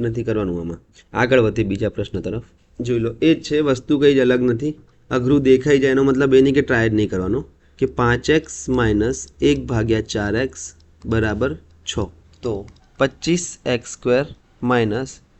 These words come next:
પ્લસ એક ભાગ્યા સોળ એક્સ સ્ક્વેર. સીધું સી-, સીધું સીધું મને દેખાય છે કે અહીંયા જે પાંચ એક્સ છે એનો વર્ગ કરીશ તો પચીસ એક્સ સ્ક્વેર આવશે.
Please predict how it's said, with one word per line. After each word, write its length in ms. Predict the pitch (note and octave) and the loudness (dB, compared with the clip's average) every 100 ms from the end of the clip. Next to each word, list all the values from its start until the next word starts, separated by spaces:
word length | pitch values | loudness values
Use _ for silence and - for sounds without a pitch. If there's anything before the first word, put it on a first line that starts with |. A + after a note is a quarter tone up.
| - | -2
પ્લસ 280 | B2 A#2 A#2+ - _ _ - C#3+ | 2 2 0 -14 _ _ -2 -2
એક 80 | C3+ A#2+ | 0 -2
ભાગ્યા 400 | G#2+ A2 C#3 - | -2 0 -4 -6
સોળ 340 | - A#2 B2+ - - G2 | -4 -2 -2 -4 -10 -10
એક્સ 180 | - | -12
સ્ક્વેર. 220 | - F#2+ - - - - - - | -10 -10 -10 -20 -20 -20 -18 -4
સીધું 260 | C3+ C#3+ - | -2 -2 -4
સી-, 140 | A2+ - _ - | -12 -14 _ -4
સીધું 280 | E3 E3 E3+ | 0 2 2
સીધું 240 | D3 D3 | 2 2
મને 160 | C#3+ C#3 B2+ | 4 6 4
દેખાય 320 | B2 C3+ B2+ | 4 2 2
છે 80 | C#3 - - _ - | -4 -10 -20 _ -2
કે 100 | B2+ | 0
અહીંયા 280 | B2 B2 C3+ | 2 2 0
જે 40 | A#2+ | 2
પાંચ 240 | A#2 A#2+ C3 | 0 2 2
એક્સ 180 | - | 2
છે 120 | C3 G#2 A2 - _ - | 2 0 -2 -14 _ -4
એનો 220 | B2 A#2+ B2+ A#2 | 2 4 6 4
વર્ગ 200 | A#2+ B2+ - | 2 0 2
કરીશ 260 | B2+ A#2+ A2+ | 4 4 4
તો 60 | B2 A#2 | 0 0
પચીસ 280 | A2+ C3 B2 | 0 0 2
એક્સ 80 | A#2 - | -2 0
સ્ક્વેર 120 | A#2+ A2+ | -2 -2
આવશે. 220 | A#2 | -2